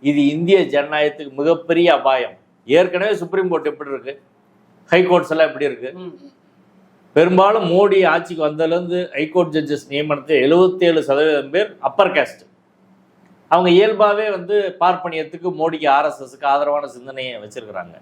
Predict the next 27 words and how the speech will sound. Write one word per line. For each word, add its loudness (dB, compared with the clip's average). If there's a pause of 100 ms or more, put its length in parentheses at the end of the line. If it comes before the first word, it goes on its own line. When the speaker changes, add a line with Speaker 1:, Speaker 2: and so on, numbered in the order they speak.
(420)
Speaker 1:
இன்னைக்கு 4 (460)
சட்டத்தின் 2
ஆட்சி, -2 (100)
அரசியல் 0
சட்டத்தின் -2
ஆட்சி, -2 (480)
இன்னொரு 2
பக்கம் -4
வந்து -2 (460)
சாஸ்திர 0
சம்பிரதாய 0
அடிப்படையிலான -2
மனு -2
தர்ம -2
ஆட்சி. -4 (120)
இந்த -12
ரெண்டுக்குமான -2
போட்டி -4
தான் -2
இன்னைக்கு -8
நடக்குது. -4 (240)
மொத்தத்துல 2 (400)
இந்த -6 (100)
இருபத்தோரு 2
பேர் -2
கடிதம் -4
சரி, -8